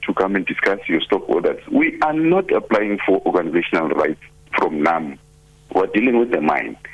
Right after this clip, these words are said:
And then they delayed that. Nothing happened. April came. On the eleventh of April, we were only informed that by the mine that they've got an agreement, they signed an agreement with N U M, which is a closed shop agreement.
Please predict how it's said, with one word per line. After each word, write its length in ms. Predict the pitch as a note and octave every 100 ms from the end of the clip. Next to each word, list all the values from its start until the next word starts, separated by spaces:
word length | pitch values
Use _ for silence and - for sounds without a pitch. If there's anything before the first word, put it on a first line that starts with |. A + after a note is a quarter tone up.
| - - -
And 140 | E3 F#3
then 120 | G3+
they 120 | F3+
delayed 460 | F3+ D3 E3+ F#3 F3
that. 280 | A2 - - F#2
Nothing 340 | B2+ - D3+
happened. 500 | B2+ C3 - D#2 B1+ - - - - - - - - -
April 500 | C3 G#3 - D#3+ E2+ -
came. 380 | A2 G2+ G#2 A#2+ -
On 160 | C#3
the 80 | E3+
eleventh 460 | - B2 D3+ B2+ -
of 80 | -
April, 560 | - A#2+ - F#2 E2 E2+ - - - -
we 180 | E3
were 160 | G3+ F#3+ B2+
only 300 | C#3+ D3+ E3+
informed 560 | A2 F#2+ A2 G#2+ A2+ A2
that 300 | D2 D#2+ - - -
by 160 | F2+ E2+
the 100 | E2+
mine 500 | E2+ F#2 G#2 G#2+ G#2+ - - -
that 200 | - E2+ - D#3+
they've 220 | D#2+ -
got 260 | E2 E2 D#2
an 100 | D#2
agreement, 580 | D2 G#2 C#3 G#2 D#2 D#2+
they 100 | D#2
signed 180 | A2+ A#2+
an 100 | F2+
agreement 500 | D2+ - G#2 G#2 E2
with 140 | D#2+ F2 -
N 160 | G#2 F2+
U 180 | E2 -
M, 380 | G2+ A2+ B2 C3+ - - - - -
which 260 | F2 -
is 100 | F#2 E2
a 60 |
closed 320 | - G#2 G#2
shop 180 | - G#2
agreement. 640 | E2+ - F#2+ G#2+ D#2 C#2+